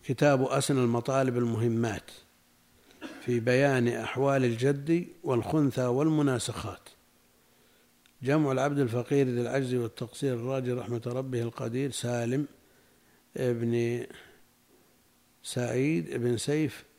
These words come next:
الشيه-، الشهيبي، الشهيبي غفر الله إلى آخره.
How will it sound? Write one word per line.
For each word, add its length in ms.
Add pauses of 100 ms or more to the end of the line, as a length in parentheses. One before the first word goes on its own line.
(1080)
الشيه-، 760
الشهيبي، 760 (1000)
الشهيبي 680
غفر 260
الله 260
إلى 180
آخره. 440